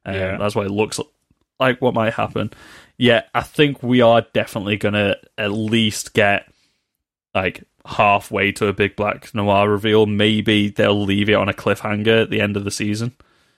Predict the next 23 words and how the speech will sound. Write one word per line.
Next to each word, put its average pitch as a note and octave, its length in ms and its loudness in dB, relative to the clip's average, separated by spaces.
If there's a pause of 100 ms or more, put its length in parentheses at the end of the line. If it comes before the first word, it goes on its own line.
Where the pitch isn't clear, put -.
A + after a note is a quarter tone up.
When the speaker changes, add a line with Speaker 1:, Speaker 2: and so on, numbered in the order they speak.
(480)
Speaker 1:
Um, F#2 640 0 (1400)
Stormfront A#2 640 2
is G#2+ 140 -6
gonna G#2+ 160 -2
be G2+ 120 2
outed G2 340 0
to - 100 -14
the G2 80 -10
press, - 320 -6
I G#2 40 -2
reckon. G2+ 380 -6 (420)
Speaker 2:
Yeah. G2+ 280 -4
Speaker 1:
Being G2 180 -2
Liberty. F#2+ 540 -4 (420)
Um, F#2 540 -4 (280)
and F#2 520 -8 (180)
something's G2 680 -6
definitely G2 420 -6
gonna G2+ 220 -6
happen G2 380 -8
in G2 120 -10
terms G2+ 340 -6
of G#2 280 -6